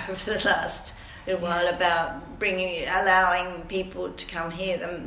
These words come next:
Speaker 1: the ones on Manus and
Speaker 2: Yes.
Speaker 1: Nauru, to come here for medical reasons, and now they're
Speaker 2: Mm-hmm.
Speaker 1: talking about sending them to Christmas Island, which doesn't have medical.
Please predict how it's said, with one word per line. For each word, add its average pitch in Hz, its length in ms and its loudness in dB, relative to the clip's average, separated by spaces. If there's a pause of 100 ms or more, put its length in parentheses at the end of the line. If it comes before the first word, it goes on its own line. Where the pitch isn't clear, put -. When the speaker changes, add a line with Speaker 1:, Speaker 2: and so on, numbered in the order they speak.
(140)
Speaker 1:
the 170 340 -6
ones 165 320 -6
on 170 220 -6
Manus 175 420 -6
and 175 120 -8
Speaker 2:
Yes. 175 80 -10
Speaker 1:
Nauru, 170 460 0 (340)
to - 80 -10
come 175 240 -8
here 180 160 -4
for 180 140 -6
medical 196 540 0
reasons, 170 500 -2
and 185 160 -2
now 190 240 2
they're 170 120 0
Speaker 2:
Mm-hmm. - 40 -6 (120)
Speaker 1:
talking 175 160 -6
about 170 240 -2
sending 180 240 -4
them 170 140 -6
to 175 100 -8 (120)
Christmas 170 400 -4
Island, 185 560 0 (280)
which 208 300 -2
doesn't 185 300 -4
have 175 220 -10
medical. 185 520 -6